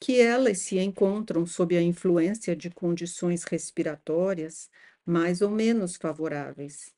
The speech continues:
mas isso não chega à sua consciência. Na realidade, o antigo oriental tinha uma vivência profunda justamente em conformidade com a maneira como ele podia respirar.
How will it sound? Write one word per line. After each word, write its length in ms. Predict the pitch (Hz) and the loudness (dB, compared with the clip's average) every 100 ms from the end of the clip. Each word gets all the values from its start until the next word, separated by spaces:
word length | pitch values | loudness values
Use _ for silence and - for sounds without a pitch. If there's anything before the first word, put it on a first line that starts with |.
| _ _ _ - | _ _ _ -2
mas 300 | 175 170 170 | 2 2 2
isso 260 | 165 - 185 | -2 0 0
não 180 | 190 | 0
chega 560 | 196 - 226 226 175 160 | -2 0 2 2 0 -2
à 40 | |
sua 400 | 170 - 202 185 | -4 -6 -2 -2
consciência. 960 | 170 - 151 - 196 165 151 - - 147 147 _ _ _ _ _ _ | -2 -2 -4 -2 -2 0 -2 -6 -8 -10 -12 _ _ _ _ _ _
Na 120 | 170 | 0
realidade, 840 | 170 175 160 151 143 156 175 165 160 | 2 2 0 -2 -2 0 0 0 0
o 120 | 180 | 2
antigo 460 | 190 - 214 180 | 2 0 -2 2
oriental 720 | 180 175 165 151 - 165 185 180 | 2 4 0 -2 -4 -2 -2 -4
tinha 260 | - 214 | -6 0
uma 180 | 226 240 | 2 2
vivência 680 | 233 240 214 220 233 - 196 | 0 -2 0 0 -2 -2 -6
profunda 840 | 180 220 220 - 202 214 190 156 | 0 0 0 -4 -4 -4 -4 -6
justamente 1000 | 151 185 226 - 247 226 190 208 226 - | -8 -8 -8 -6 -4 -2 -2 -2 -4 -2
em 180 | 175 175 | -2 -2
conformidade 1120 | - 180 180 - 175 160 151 160 208 226 160 - - _ _ | -2 -2 -2 -2 -2 -2 -4 -4 -6 -8 -12 -12 -20 _ _
com 200 | - 165 | 0 2
a 60 | 170 | 2
maneira 560 | 196 220 196 208 226 | 2 0 0 -2 -4
como 260 | 175 156 156 | -4 -2 -2
ele 140 | 156 | -4
podia 460 | 151 156 147 156 147 | -4 -6 -6 -8 -8
respirar. 640 | 151 147 - 156 139 - | -8 -8 -8 -8 -8 -10